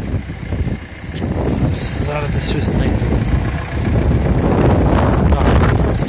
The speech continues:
Це, дивіться, розширительний бачок чистесенький, машина чистесенька, все чистесеньке, акумулятор, акумулятор добрий. Так, ну і все.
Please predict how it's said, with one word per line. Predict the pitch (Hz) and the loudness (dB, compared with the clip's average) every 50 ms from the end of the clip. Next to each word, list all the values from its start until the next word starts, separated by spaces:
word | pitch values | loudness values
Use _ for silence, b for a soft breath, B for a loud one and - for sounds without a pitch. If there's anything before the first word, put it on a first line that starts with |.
| - - 135 - - - - - - - - - - - - - - - - - - - - - - - - - - - - - - - - - - - - - - - - | -2 -2 -2 -2 0 0 0 0 2 2 2 2 2 2 2 2 2 2 2 2 2 0 0 0 -2 -2 -4 -4 -4 -6 -6 -6 -8 -6 -6 -6 -4 -6 -6 -6 -6 -8 -6
Це, | - - 180 175 160 147 127 110 - - - - - 135 | -4 0 0 0 0 0 -2 -2 -2 -2 -2 -2 0 0
дивіться, | 147 143 127 - - - - - - - - - - - - - - - - - - | 0 -2 -2 -2 -4 -6 -6 -6 -6 -6 -4 -4 -4 -2 -2 -2 -2 -2 -2 -2 -2
розширительний | - - - 160 160 160 160 143 - 135 139 139 139 135 - | -2 -2 -2 -2 0 0 0 0 0 0 -2 -2 -2 -2 -2
бачок | 143 135 - 147 135 - - - | -2 0 0 -2 -2 -2 -4 -6
чистесенький, | 131 120 - 156 170 170 - - - 131 135 - - 135 127 135 | -6 -6 -4 -2 -2 -2 0 -2 -2 -2 -4 -4 -4 -4 -2 -2
машина | 139 - - 151 147 135 135 131 - - | -2 0 -2 -2 -2 -2 -2 -2 -4 -4
чистесенька, | - - - - 165 156 135 135 151 139 - - 131 117 - - - - - - - - - | -6 -6 -4 -2 -2 -2 -2 -2 -4 -4 -6 -6 -6 -6 -8 -8 -10 -10 -10 -10 -10 -10 -8
все | - - 165 151 | -4 -2 -2 -2
чистесеньке, | - - 131 - - - 170 151 - - 143 135 - - 135 123 - - - - - - - - 127 | -2 -4 -8 -8 -6 -6 -6 -6 -6 -6 -8 -8 -8 -8 -8 -8 -8 -10 -12 -12 -12 -12 -10 -10 -8
акумулятор, | 117 - 165 160 156 156 160 165 160 151 - 147 135 - - - - - - - - - - - - | -8 -6 -6 -4 -4 -2 0 0 0 0 0 -2 -2 -2 -2 -4 -4 -4 -4 -4 -6 -8 -8 -8 -8
акумулятор | 123 - - 147 147 147 151 151 147 139 - 147 131 120 117 | -6 -6 -6 -6 -4 -2 0 0 0 -2 -2 -4 -6 -4 0
добрий. | 147 165 175 175 156 165 165 160 160 151 139 - - - - - - - - - - - - - - - - - - - - - - - - - - - - - | 0 2 2 2 0 -2 -2 -2 -4 -6 -8 -10 -12 -12 -12 -12 -12 -12 -12 -12 -12 -12 -12 -10 -10 -10 -10 -10 -10 -12 -12 -12 -12 -12 -12 -12 -12 -10 -6 -4
Так, | 147 143 131 120 113 - - - - - - - - - - - - - - - - - - - - - - 117 123 131 | -2 0 0 0 -2 -4 -8 -12 -12 -12 -12 -14 -14 -14 -12 -12 -12 -12 -12 -12 -12 -12 -12 -14 -12 -12 -10 -10 -8 -6
ну | 151 165 175 | -4 -4 -4
і | 170 175 - - 156 139 135 131 | -4 -6 -6 -8 -10 -10 -8 -8
все. | - - - 139 127 | -8 -4 -2 -2 -2